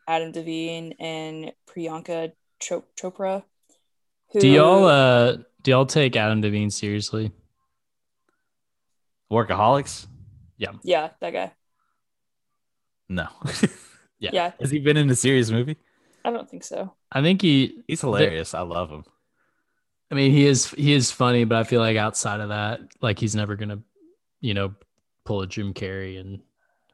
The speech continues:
Speaker 2: start
Speaker 3: You
Speaker 2: taking,
Speaker 3: know who I
Speaker 2: taking
Speaker 3: want to
Speaker 2: roles.
Speaker 3: see pull a Jim Carrey?
Speaker 2: Who?
Speaker 1: Who?
Speaker 3: Glenn from, uh, It's Always Sunny in Philadelphia.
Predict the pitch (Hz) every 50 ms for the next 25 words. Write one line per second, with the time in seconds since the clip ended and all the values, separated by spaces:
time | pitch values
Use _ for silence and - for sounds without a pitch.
0 | _ _ - - - 113 104 101 - _ _ _ _ _ _ _ _ _ _ _
1 | _ _ _ _ _ - - 127 165 214 220 196 185 190 175 156 101 123 127 120
2 | 113 98 95 92 95 101 113 123 104 - 95 98 95 95 151 147 147 147 151 147
3 | _ _ - - 147 139 123 123 127 120 113 120 123 120 113 - 117 113 123 131
4 | 139 135 - _ _ _ _ _ _ _ _ _ _ - - - - 294 185 -
5 | - _ - - - - - - - - - - - - - - - - - -
6 | _ _ _ _ _ _ - 101 101 101 104 110 110 117 117 123 131 127 120 -
7 | _ _ _ _ _ _ _ _ _ _ _ _ _ _ - 104 95 92 87 85
8 | 85 82 - - 80 85 82 80 78 78 - - 82 - - 71 69 - - -
9 | 50 - - - - - - - - - - -